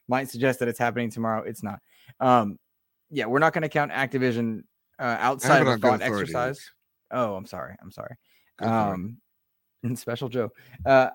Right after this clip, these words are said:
Speaker 1: I, I think when it comes to Activision, there's gonna be some good, like, thought discussion points we could have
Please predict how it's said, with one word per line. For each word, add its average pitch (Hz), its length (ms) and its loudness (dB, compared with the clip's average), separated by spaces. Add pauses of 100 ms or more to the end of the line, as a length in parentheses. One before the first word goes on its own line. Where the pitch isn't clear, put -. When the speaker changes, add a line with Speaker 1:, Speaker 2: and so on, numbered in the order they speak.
Speaker 1:
I, 131 500 2
I 139 120 -2
think 160 400 -8 (760)
when 156 380 2
it 156 120 -4
comes 160 420 -2
to 131 500 2 (320)
Activision, 123 520 0
there's 127 160 2
gonna 139 120 2
be 131 80 0
some 123 240 -2
good, 120 240 2
like, 107 260 -2
thought 127 360 0
discussion 156 500 -4
points 170 340 -10
we 170 60 -10
could 180 120 -6
have 180 380 0